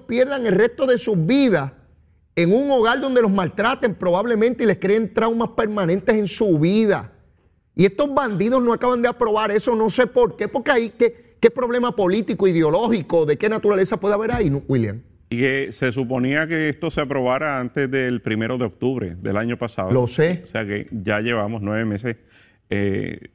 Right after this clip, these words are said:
Speaker 2: sin que se haya tomado acción y se haya puesto en riesgo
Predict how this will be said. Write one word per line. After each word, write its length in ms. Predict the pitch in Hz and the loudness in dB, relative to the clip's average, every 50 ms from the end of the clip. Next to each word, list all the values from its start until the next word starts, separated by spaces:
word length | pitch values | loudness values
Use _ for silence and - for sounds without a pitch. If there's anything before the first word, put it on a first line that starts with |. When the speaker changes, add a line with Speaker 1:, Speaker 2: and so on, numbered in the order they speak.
| _ | _
Speaker 2:
sin 240 | - - - 113 101 | -12 -6 -4 -2 -2
que 120 | - 104 95 | -2 -4 -4
se 120 | - 107 | -2 -2
haya 220 | 104 110 117 113 | -2 -2 -2 -4
tomado 380 | - 120 113 113 113 113 113 110 | -4 -4 -4 -2 -2 -2 -2 -4
acción 360 | 104 - - - 131 131 123 | -4 -4 -4 -4 -2 -2 -4
y 40 | 98 | -4
se 140 | - - 104 | -4 -2 -2
haya 220 | 104 110 113 110 | -2 -2 -4 -4
puesto 240 | - 120 117 - 117 | -6 -10 -8 -6 -6
en 100 | 95 87 | -6 -4
riesgo 480 | 87 98 117 127 131 - - 82 80 | -2 -2 -2 -2 -2 -6 -10 -12 -12